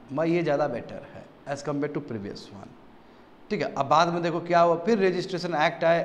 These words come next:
एटीन सिक्सटी सेवन में, जो कि, जो कि replace कर दिया इसको। तो कहने का मतलब क्या कि फिर governor general आएंगे जो चाहेंगे कि नो, काहे Indian press को इतना freedom मिले, फिर वो क्या करेंगे, लगाम लगा देंगे।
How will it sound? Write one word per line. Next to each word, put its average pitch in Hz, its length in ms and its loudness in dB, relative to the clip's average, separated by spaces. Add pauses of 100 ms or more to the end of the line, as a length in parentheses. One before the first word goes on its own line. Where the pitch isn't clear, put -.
(120)
एटीन 196 500 -4 (400)
सिक्सटी 165 240 -8
सेवन 143 300 -6
में, 107 180 -10 (640)
जो 165 80 -6
कि, - 80 -10 (680)
जो 165 80 -6
कि 170 100 -2
replace 123 340 -4
कर 104 140 -8
दिया 98 160 -12
इसको। - 460 -16
तो - 60 -16
कहने 208 240 0
का 220 80 0
मतलब 208 260 -2
क्या 202 100 -2
कि 185 100 -4
फिर - 420 -6
governor 196 360 2
general 190 220 -4
आएंगे 180 360 -2 (960)
जो 160 180 -2 (480)
चाहेंगे 180 360 -2
कि 175 120 -4
नो, 175 160 0 (540)
काहे 160 240 -2
Indian 165 200 -2
press 143 420 -8 (340)
को 139 80 -6
इतना 131 240 -6
freedom 131 280 -8
मिले, 107 240 -6 (280)
फिर 226 140 -2
वो 196 100 2
क्या 185 180 2
करेंगे, 170 260 -2
लगाम 120 300 -2
लगा 104 200 -10
देंगे। 107 260 -18